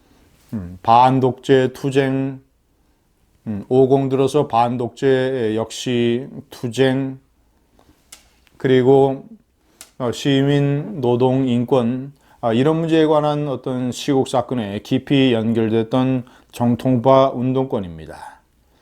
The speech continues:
음, 특히 그는 이명박 정권, 김대중 정권, 음, 그리고 이 한나다-, 한나라당 세력으로부터 많은 감투 제안을 받았지만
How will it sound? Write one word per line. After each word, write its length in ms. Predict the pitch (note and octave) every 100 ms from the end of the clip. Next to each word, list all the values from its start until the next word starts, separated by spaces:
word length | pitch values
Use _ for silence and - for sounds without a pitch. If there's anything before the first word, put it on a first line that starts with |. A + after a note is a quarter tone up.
| _ _ _ _ -
음, 40 | B2
특히 260 | - E3+
그는 720 | D3 C#3+ D3+ A2 G#2+ E3 G#3+ _ _ _ _ _ _ _ _ _ _ _ _ _
이명박 520 | C3+ C#3 D3 D3 C#3+
정권, 640 | D3 C#3 D3+ C#3+ C#3+ C#3+ C#3
김대중 520 | C3+ B2+ B2+ B2+ B2+
정권, 800 | A#2+ B2 C3+ B2+ B2 B2 C#3+ A3
음, 220 | C3+ G#2+ G2
그리고 560 | C3+ C3 B2+ C3 B2+ C#3+
이 140 | A2+
한나다-, 680 | G2+ C3+ C#3+ C#3+ C#3 C#3 C3+
한나라당 760 | - D3+ D#3 D3+ D3 D3+ C#3+
세력으로부터 1000 | C#3+ C3 B2 A#2+ A#2+ A2+ A2 C#3 G2+ F#2 B2+
많은 580 | A#2+ A2 A#2+ C#3 D3
감투 540 | C#3 A2+ A#2 C3 D#3+ D#3
제안을 440 | D3+ B2 A#2+ A#2+
받았지만 920 | A2+ G#2+ G#2+ A2+ C#3 F2 F#2 A#2 D3